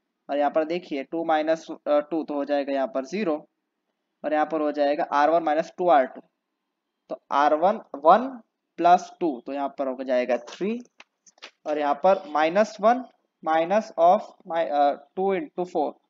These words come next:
two into two तो हो जाएगा फ़ोर, माइनस वन माइनस फ़ोर, तो आ जाएगा माइनस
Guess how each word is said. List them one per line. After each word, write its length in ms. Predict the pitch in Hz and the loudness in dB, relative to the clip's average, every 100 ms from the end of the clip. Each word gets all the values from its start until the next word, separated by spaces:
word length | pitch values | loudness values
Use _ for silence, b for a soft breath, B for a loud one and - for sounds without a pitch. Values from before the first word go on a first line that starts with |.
| _ | _
two 120 | 190 | -4
into 200 | 185 160 | -4 -6
two 80 | 165 | -6
तो 80 | 147 | -6
हो 100 | 143 | -4
जाएगा 220 | 139 139 | -2 -2
फ़ोर, 180 | 147 139 139 | -4 -8 -2
माइनस 380 | 143 165 196 - | 0 0 -2 -2
वन 140 | 208 | -2
माइनस 340 | 180 143 147 - | -2 -4 -4 -6
फ़ोर, 140 | 131 - _ _ _ _ _ _ _ _ _ | -10 -10 _ _ _ _ _ _ _ _ _
तो 160 | 147 139 | -10 -6
आ 60 | |
जाएगा 280 | 139 135 151 | -4 0 0
माइनस 420 | 170 135 127 131 | 0 -2 -4 -10